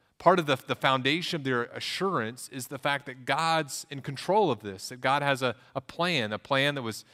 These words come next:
made in eternity past and is, it was a certain in eternity past, and they're, they see themselves as, as operating in, in obedience to that plan. In fact, we're in Acts chapter thirteen. We're in Antioch and Pisidia, and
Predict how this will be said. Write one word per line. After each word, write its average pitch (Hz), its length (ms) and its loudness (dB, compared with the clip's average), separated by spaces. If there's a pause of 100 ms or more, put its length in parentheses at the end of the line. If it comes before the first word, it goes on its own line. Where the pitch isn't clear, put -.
(320)
made 135 360 2
in 143 120 -4
eternity 135 520 -2
past 127 520 0
and 127 120 -6
is, 123 280 -6
it 135 200 -8
was 120 160 -8
a 123 40 -8
certain 175 460 -2
in 127 100 -6
eternity 113 460 -4
past, 110 400 0
and 127 100 -6
they're, 131 200 2 (280)
they 139 80 0
see 185 220 -2
themselves 120 720 0
as, 113 160 -8 (180)
as 123 200 -6
operating 120 720 2
in, 120 160 -4 (260)
in 131 120 0
obedience 147 600 -2
to 117 60 -14
that 104 180 -4
plan. 101 280 -6
In 101 100 -12
fact, 139 220 0 (180)
we're 143 80 -2
in 143 60 0
Acts 160 240 0
chapter 139 340 0
thirteen. 139 640 -4 (580)
We're 135 220 2
in 147 280 0
Antioch 139 600 2
and 120 140 -6
Pisidia, 123 600 0
and 131 220 -2